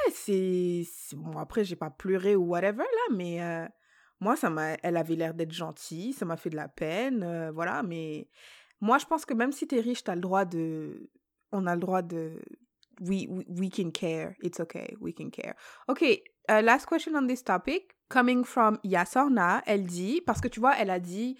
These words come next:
euh, Meghan Markle, elle a dit, « Ouais, mais moi, quand j'ai, je me suis mariée à Harry, j'ai tout laissé tomber, sa carrière aux États-Unis, ses amis, ses whatever, pour, euh,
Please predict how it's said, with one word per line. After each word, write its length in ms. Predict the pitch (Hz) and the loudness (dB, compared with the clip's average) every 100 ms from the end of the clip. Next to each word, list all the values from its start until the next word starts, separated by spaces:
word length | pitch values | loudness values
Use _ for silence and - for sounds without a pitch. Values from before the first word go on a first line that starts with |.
| - - _ | -14 -20 _
euh, 60 | 190 | -2
Meghan 240 | 190 202 | 0 0
Markle, 240 | 185 175 233 | -2 -2 0
elle 140 | 196 | 2
a 80 | 165 | 2
dit, « 160 | 170 208 | -2 -2
Ouais, 220 | 220 262 | 0 2
mais 120 | 240 | 2
moi, 160 | 190 240 | 0 -2
quand 120 | 262 | -2
j'ai, 200 | 202 190 | -2 -2
je 100 | 190 196 | -2 -4
me 40 | |
suis 140 | - 202 | -4 -4
mariée 240 | 190 196 | -2 -2
à 80 | 185 | -2
Harry, 320 | 185 185 247 | -4 0 0
j'ai 120 | 226 180 | 0 -2
tout 140 | - | -2
laissé 220 | 254 226 | -4 -4
tomber, 520 | 220 185 185 247 254 254 - - - | -8 -4 -2 0 0 -4 -12 -20 -8
sa 140 | 254 | -4
carrière 300 | 240 220 220 | 0 2 4
aux 40 | 208 | 2
États-Unis, 800 | 202 196 185 175 185 240 254 | 2 0 0 0 2 4 4
ses 260 | 247 254 202 | 2 0 -2
amis, 400 | 175 185 247 254 | 0 2 4 4
ses 120 | - | 2
whatever, 420 | 226 185 175 190 220 | 2 2 2 2 0
pour, 340 | - 214 214 190 | 0 0 0 2
euh, 160 | 165 | 0